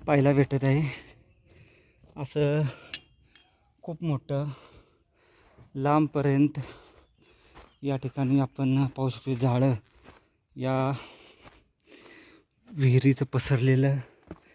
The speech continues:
आपणाला पाहायला भेटत आहे. खूपच मोठी विहीर ही आहे सामनगडावरची.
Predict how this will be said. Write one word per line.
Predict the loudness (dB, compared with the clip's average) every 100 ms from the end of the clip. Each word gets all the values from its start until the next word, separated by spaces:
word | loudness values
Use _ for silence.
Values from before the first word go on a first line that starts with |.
| _ _ -20 -20 -18 -10
आपणाला | -2 2 4 2 0 -2
पाहायला | -4 0 0
भेटत | 0 -2 -4
आहे. | -4 -6 -10 -20 _ _ -20 -20 -20 -20 _
खूपच | -8 -4 0 4
मोठी | 6 4 2 4 4 2 -10 -20 _ _ _ _ -20 _ -20 _ _ _ _
विहीर | -4 2 6 6 2 -4 -18 -20 _ _ _ -20 -20 -20 _ _ -2
ही | 0
आहे | 2 2 -2 -4 -12 -20 -20 _ _ _ _ -20 -20 -20 -20 -20 _ _
सामनगडावरची. | -8 -4 -2 -2 -2 -2 -4 -4 -4